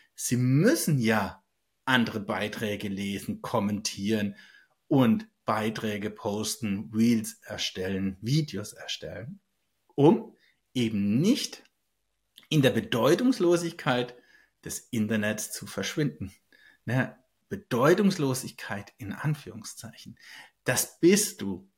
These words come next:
deswegen nicht. Aber die Gefahr, die auf unsere Kinder, auf unsere Jugendliche, ja, von Anfang an schon ausgestrahlt hat, hat sich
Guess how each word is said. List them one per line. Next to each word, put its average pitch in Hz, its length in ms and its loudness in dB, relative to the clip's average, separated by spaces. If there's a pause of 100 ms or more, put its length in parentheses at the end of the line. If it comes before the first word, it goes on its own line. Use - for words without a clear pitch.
(100)
deswegen 87 600 -8
nicht. - 260 -20 (420)
Aber 156 220 6
die 151 200 -4
Gefahr, 175 840 2 (180)
die 120 160 0
auf - 160 -10
unsere 107 320 -12
Kinder, 151 460 -2
auf - 120 -10
unsere 113 300 -6
Jugendliche, 123 1000 0 (560)
ja, 127 180 -6
von - 300 -6
Anfang 170 500 0
an 151 500 2
schon 104 220 -6
ausgestrahlt 110 920 -8
hat, 156 260 -4 (300)
hat 208 360 -2
sich - 440 -2